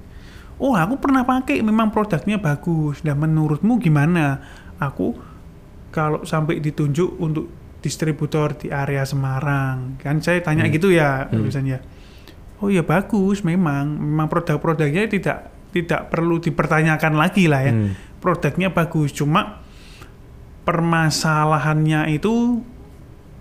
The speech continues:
Speaker 1: di harga."
Speaker 2: Hmm.
Speaker 1: Kadang-kadang kan kebanyakan gitu, karena aku sempat ngetes langsung ke end user,
Speaker 2: Hmm.
Speaker 1: Wilson. Dia lagi bikin rumah mewah di Semarang.
Speaker 2: Hmm.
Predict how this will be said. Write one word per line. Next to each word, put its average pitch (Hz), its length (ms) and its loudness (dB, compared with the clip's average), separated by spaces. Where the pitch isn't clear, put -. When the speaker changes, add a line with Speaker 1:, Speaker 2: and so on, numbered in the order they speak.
Speaker 1:
di 156 140 0
harga." 135 760 0
Speaker 2:
Hmm. 113 240 2
Speaker 1:
Kadang-kadang 135 380 0
kan 185 140 2
kebanyakan 151 460 2
gitu, 147 180 0
karena 180 320 2
aku 208 220 0
sempat 247 320 2
ngetes 220 360 0
langsung 196 400 4
ke 220 120 0
end 185 180 4
user, 143 460 2
Speaker 2:
Hmm. 113 180 4
Speaker 1:
Wilson. 131 420 0
Dia 180 180 2
lagi 226 240 2
bikin 165 800 2
rumah 185 460 2
mewah 151 640 0
di 151 100 0
Semarang. 135 420 2
Speaker 2:
Hmm. 107 220 0